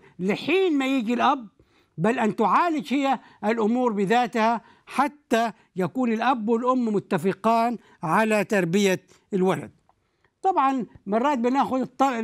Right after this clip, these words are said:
العكس تماما، إحنا بنخاف على أولادنا كتير، "ما تعملش، ما تسويش، وتعالى هون وخليك بعيد" وكذا، وده بيضعف شخصية الولد. الولد،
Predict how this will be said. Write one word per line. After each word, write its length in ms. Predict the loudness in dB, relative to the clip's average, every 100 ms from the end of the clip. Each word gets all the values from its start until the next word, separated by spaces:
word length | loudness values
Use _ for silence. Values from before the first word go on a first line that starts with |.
| -6
العكس 520 | -2 2 0 -2 -10
تماما، 520 | -4 0 0 0 -2 -10 _ _ -4
إحنا 240 | -2 0 0
بنخاف 520 | 0 0 0 0 -2
على 260 | -4 -2
أولادنا 640 | 0 0 0 0 -2 -2 -2 _ _ _ _ _
كتير، 520 | -2 2 2 0 -4 _ _ _ _ -20 -12
"ما 200 | -4 -2
تعملش، 560 | -2 -2 0 0 -2 -2
ما 100 | -2
تسويش، 880 | -2 0 0 2 2 0 -2 -10 _ _ _ _
وتعالى 680 | -4 -2 0 -2 0 0 0
هون 340 | 0 0 -2
وخليك 480 | -2 -2 0 -2 -2
بعيد" 460 | 0 0 0 -2 -4
وكذا، 460 | -2 0 0 -2 -4 _ _
وده 180 | -4 0
بيضعف 400 | 0 0 0 -2
شخصية 380 | -4 -6 -2 -2
الولد. 400 | 0 0 0 -2 -6 _ _ _ -6
الولد، 400 | 0 0 0 -2